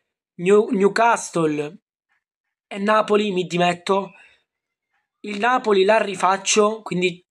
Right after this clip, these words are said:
rifarò nuovamente la carriera con il Napoli. Con Newcastle non la rifaccio, cambio squadra, già so con chi farla.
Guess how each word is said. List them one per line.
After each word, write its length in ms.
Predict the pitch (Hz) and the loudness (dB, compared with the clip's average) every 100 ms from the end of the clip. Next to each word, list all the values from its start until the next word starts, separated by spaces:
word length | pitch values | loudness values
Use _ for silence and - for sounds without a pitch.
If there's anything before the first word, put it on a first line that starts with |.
| - | -14
rifarò 480 | 202 196 196 196 202 | -6 0 2 2 2
nuovamente 540 | 170 175 180 190 180 | 0 0 2 2 0
la 80 | 175 | -2
carriera 320 | 170 180 185 | -2 -4 -4
con 180 | 170 170 | -4 -6
il 140 | 160 | -6
Napoli. 560 | 160 196 202 208 214 208 - - - | -2 0 2 0 0 -6 -16 -20 -14
Con 140 | - 196 | -6 -2
Newcastle 480 | 196 220 233 - 190 | 0 0 0 -4 -2
non 220 | 202 220 | 0 2
la 60 | |
rifaccio, 520 | 196 190 208 220 - 185 | 0 2 0 0 -2 0
cambio 300 | 196 190 185 | 0 0 -4
squadra, 480 | - 202 214 180 | 0 0 0 -2
già 100 | 165 | -2
so 160 | 175 180 | -2 -4
con 180 | - 170 | -6 -8
chi 140 | 170 | -6
farla. 500 | 165 196 208 226 226 | -2 0 2 0 -2